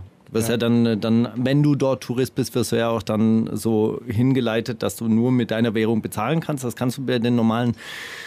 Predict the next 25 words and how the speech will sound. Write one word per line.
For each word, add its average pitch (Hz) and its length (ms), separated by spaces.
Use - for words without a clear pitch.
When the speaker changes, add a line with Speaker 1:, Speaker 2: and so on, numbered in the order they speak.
Speaker 1:
Straßenhändlern 139 640
gar 120 160
nicht 120 200
machen. 175 480
Die 127 400
nehmen 156 540
dieses 147 320
Geld 143 300
zwar 143 360
sehr 127 340
gerne, 123 580
aber 120 220
haben 127 320
eigentlich 117 340
auch 113 100
fast - 320
nichts - 720
anzubieten. 127 1400
Speaker 2:
Was 127 200
hast - 180
du 135 140
auf 147 140
Kuba 151 240
gegessen, 127 480
hauptsächlich? 143 460